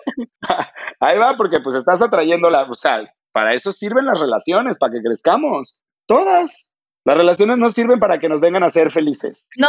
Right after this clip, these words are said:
Speaker 1: Ese es el cuento de Disney
Speaker 2: Eso
Speaker 1: que
Speaker 2: es
Speaker 1: nos contaron.
Speaker 2: Sí, eso, eso es un
Speaker 1: <laughs>
Speaker 2: cuento muy romántico que la verdad no, no, y yo creo que es mucho más poderoso y mágico y, y le da un sentido mucho mayor a este disfrute de tu pareja cuando ya sabes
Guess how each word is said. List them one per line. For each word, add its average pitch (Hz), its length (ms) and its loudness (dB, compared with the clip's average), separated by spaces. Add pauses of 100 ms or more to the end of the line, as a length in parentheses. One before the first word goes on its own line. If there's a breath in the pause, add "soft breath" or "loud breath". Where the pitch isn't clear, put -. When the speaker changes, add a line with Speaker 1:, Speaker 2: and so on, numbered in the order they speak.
Speaker 1:
Ese 277 140 6
es 240 80 4
el 202 100 0
cuento 202 240 2
de 196 140 2
Disney 117 440 -2 (120)
Speaker 2:
Eso 302 180 -2
Speaker 1:
que 381 80 4
Speaker 2:
es - 60 2
Speaker 1:
nos 123 120 2
contaron. 110 540 -2 (140)
Speaker 2:
Sí, 233 180 -4
eso, 240 300 0
eso 269 220 2
es - 100 -4
un 285 160 0
Speaker 1:
<laughs> 190 80 -2
Speaker 2:
cuento 254 260 0 (160)
muy 233 140 -2
romántico 214 680 -4
que 175 120 -4
la 165 160 0
verdad 180 320 -2
no, 156 400 -4 (180)
no, 180 260 -2
y 180 200 -2
yo 226 120 0
creo 254 160 -2
que 269 100 -4
es 247 40 -6
mucho 220 300 -4
más 208 220 -2
poderoso 214 520 0
y 226 60 -2
mágico 202 560 -2
y, 226 80 0
y 196 180 0
le 190 140 2
da 202 100 2
un 208 80 -6
sentido 233 440 -4
mucho 226 340 -6
mayor 185 560 -2
a 202 80 -6
este 220 240 -4
disfrute 226 580 -2
de 240 100 0
tu 214 180 -10
pareja 202 440 0
cuando 226 240 0
ya 202 280 0
sabes 214 600 -2